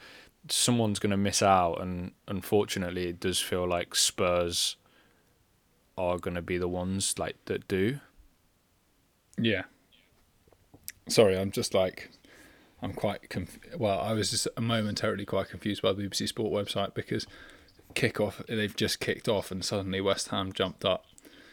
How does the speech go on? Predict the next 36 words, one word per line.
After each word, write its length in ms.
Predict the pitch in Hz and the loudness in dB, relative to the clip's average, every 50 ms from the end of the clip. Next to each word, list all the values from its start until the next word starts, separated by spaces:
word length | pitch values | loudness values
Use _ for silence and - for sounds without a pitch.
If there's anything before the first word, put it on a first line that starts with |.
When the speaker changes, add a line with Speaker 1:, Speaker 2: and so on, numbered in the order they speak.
| - _ - | -20 _ -8
Speaker 2:
to 120 | - 107 | -4 0
seventh. 600 | - - 113 101 95 95 67 - - - - - - _ _ _ _ _ _ _ _ _ _ _ - | 2 2 2 0 -2 -4 -10 -12 -14 -18 -20 -20 -20 _ _ _ _ _ _ _ _ _ _ _ -10
And 160 | - 117 107 | -6 -6 -4
I 80 | 95 92 | -4 -2
was 160 | 90 - - | -2 -2 0
like, 220 | 95 90 90 - - | -2 -2 -2 -2 -4
"Oh 100 | 107 101 | -4 -2
my 140 | 101 98 | -4 -4
God, 220 | 95 - 101 92 - | -2 -2 -2 -2 -2
they've 120 | 98 92 | -4 -6
just 160 | - 95 - | -4 -4 -2
scored." 380 | - - - 98 92 92 95 - - - - - - - - - - | -2 -2 -2 -2 -2 -2 -4 -6 -10 -18 -20 -20 -20 -20 -20 -16 -8
And 80 | - 110 | -4 -2
then 60 | 107 | 0
I 40 | 101 | 0
went 140 | 98 101 101 | 0 -2 -4
on 100 | 107 104 | -4 -6
it 80 | 101 | -6
and 100 | 80 104 | -8 -8
it's 140 | 98 - - | -8 -6 -6
like, 120 | 110 - - | -6 -6 -6
"Oh 120 | 101 101 | -6 -6
no, 100 | 98 98 | -6 -6
it's 180 | 101 95 - - | -6 -6 -6 -8
a, 60 | 101 - _ - 95 - - - - 92 - - - | -8 -10 _ -18 -18 -18 -16 -16 -18 -18 -18 -16 -12
it's 200 | 113 - - - 120 | -12 -10 -8 -2 0
nil-nil, 640 | 117 113 110 107 101 101 101 107 104 92 87 90 - | 0 0 0 0 0 -2 -2 -2 -2 -2 -4 -4 -6
obviously." 540 | 101 98 92 92 87 - - 80 - - - - | -6 -6 -4 -6 -6 -6 -4 -6 -6 -6 -8 -8
And 160 | - 104 104 | -6 -6 -4
so 80 | - 110 | -4 -4
they've 100 | 101 95 | -4 -2
just 200 | 110 104 - - | -4 -4 -2 2
given 300 | - 110 101 107 101 98 | 2 2 2 2 -2 -2
them 120 | 95 98 95 | -2 -2 -4
a 40 | 95 | -4
point 360 | - - 104 - 95 98 - | -4 -4 -4 -4 -4 -8 -10